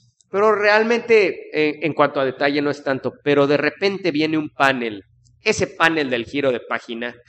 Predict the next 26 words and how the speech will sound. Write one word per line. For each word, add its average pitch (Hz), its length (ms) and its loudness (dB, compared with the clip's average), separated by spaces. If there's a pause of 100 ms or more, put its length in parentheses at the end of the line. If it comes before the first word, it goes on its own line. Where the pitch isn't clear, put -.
(320)
en 151 160 0
donde 156 260 6
tú 254 220 4
notas 220 480 6
que 147 160 -6
Junji 156 460 0 (100)
Ito 151 460 -2 (360)
trabajó 135 800 2 (560)
al 135 160 4
menos, 156 680 4 (1300)
no 190 160 8
sé, 139 200 2
un 170 180 0
chingo 180 420 6
de 139 100 8
horas 117 500 2 (300)
dibujando 131 440 0
esa 123 180 2
madre 123 640 4
y 127 100 -2
metiéndole 127 500 2
detalles 107 840 -4 (240)
a 151 140 8
esa 165 240 8
imagen 147 540 0
exclusivamente, 120 960 -6